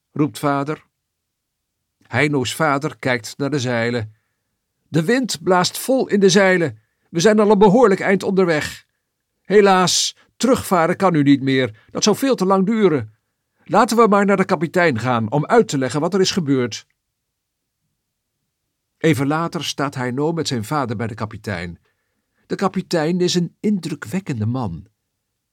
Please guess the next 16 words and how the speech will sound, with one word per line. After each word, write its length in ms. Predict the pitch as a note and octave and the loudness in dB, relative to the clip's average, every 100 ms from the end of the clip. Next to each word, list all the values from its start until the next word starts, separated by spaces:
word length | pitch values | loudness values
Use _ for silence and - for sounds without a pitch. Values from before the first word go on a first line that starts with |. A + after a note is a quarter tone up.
| _ | _
Heino 540 | _ B2 D3+ C#3+ D3 C#3+ | _ -4 0 2 2 0
kijkt 360 | - D#3 F#3 | 0 -4 -2
naar 120 | D3 C3+ | -6 -6
beneden, 640 | A#2+ C3+ F3+ A#2 B2+ C3+ | -4 -2 0 0 -2 -6
naar 100 | B2+ | -6
de 80 | B2 | -10
grote 420 | - C3+ D#3+ - | -6 -6 -6 -4
zwarte 420 | - C#3 E3+ C3 | -6 -4 -6 -6
laarzen 420 | A#2+ D#3 F3+ C3 | -2 -2 -2 -4
van 120 | B2+ B2+ | -6 -8
de 80 | |
kapitein. 760 | A#2+ B2 A#2+ A2+ B2 A#2+ A2 G#2+ _ _ _ _ _ _ _ | -6 -8 -8 -6 -4 -4 -8 -12 _ _ _ _ _ _ _
Die 120 | E3+ | 0
zijn 260 | E3+ E3 B2 | 2 2 2
bijna 420 | F#3 C4 G3 D3+ | 0 0 0 -2
groter 640 | G#2+ - G3 D4 D4 E4+ | -4 0 2 2 0 -8